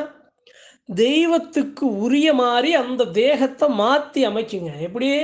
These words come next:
நல்லா கட்டுக்கோப்பா, நல்லா அச்சப்படாம, நல்ல தைரியமா, நல்ல சிந்தனைகளை, நல்ல செயல்பாடுகளை, நல்ல ஒரு ஆரோக்கியத்தை எனக்கு கொடுக்கும். அது எல்லாத்தையுமே நானே வந்து வேணாம் அப்படின்னு எட்டி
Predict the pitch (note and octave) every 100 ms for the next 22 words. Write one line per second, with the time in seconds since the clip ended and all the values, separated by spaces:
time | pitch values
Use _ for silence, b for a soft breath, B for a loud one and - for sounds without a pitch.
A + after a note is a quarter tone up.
0 | D#4+ E4 G#3 G#3 A#3 A#3+ A#3+ G3+ - A#3
1 | A3 A3+ A3+ G3 - - b b b -
2 | G3 A3 A#3+ A3 A3+ F#3 - B3+ A#3+ A3
3 | A3+ A3 F#3+ - - - F#3+ G3+ A3+ A3+
4 | E3+ F#3+ A3+ A#3+ A#3+ A#3 G3 D#3+ - F3+
5 | F#3+ A3 A3 - G3+ A3 G#3+ G#3 F#3+ D#3+
6 | B B _ G3+ F#3+ A3 G#3+ G3 A3 G3+
7 | G#3 G#3 G3+ F3 D#3+ B B - F#3+ G3+
8 | A#3+ G#3+ G3 F#3 A3+ C4 C#4 A3+ A#3 G3+
9 | F#3+ F#3 - A3+ C#4+ C4 E3+ - _ _
10 | b _ F#3+ F#3+ G3+ A#3 C4 A#3+ C4 C4+
11 | A3+ A#3 B3 A#3+ A3+ A#3 G3+ G3 A3+ C#4
12 | C#4+ B _ F3+ F#3+ A3 A#3 B3+ B3 G3+
13 | F#3+ G#3 A3+ G3 F#3 - B3